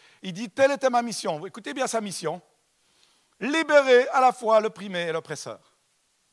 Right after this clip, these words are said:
C'est quoi mon appel ? C'est, c'est qui mon appel ?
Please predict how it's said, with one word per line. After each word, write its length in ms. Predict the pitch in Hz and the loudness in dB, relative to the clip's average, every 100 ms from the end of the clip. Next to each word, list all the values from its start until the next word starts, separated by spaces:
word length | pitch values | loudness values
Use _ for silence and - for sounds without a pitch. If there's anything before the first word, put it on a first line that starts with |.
| _ _ _ _ _ _ _ _ _ _ _ _ _ _ _ | _ _ _ _ _ _ _ _ _ _ _ _ _ _ _
C'est 220 | _ 120 | _ -20
quoi 220 | - 143 | -18 -16
mon 160 | 147 123 | -16 -18
appel ? 500 | 117 - 113 117 95 90 85 _ _ _ _ _ _ | -18 -18 -18 -18 -20 _ _ _ _ _ _ _ _
C'est, 240 | - 123 _ | -20 -20 _
c'est 160 | - | -20
qui 340 | 117 - 185 156 | -20 -18 -16 -16
mon 160 | 104 | -16
appel ? 380 | 98 92 104 95 | -18 -18 -20 -20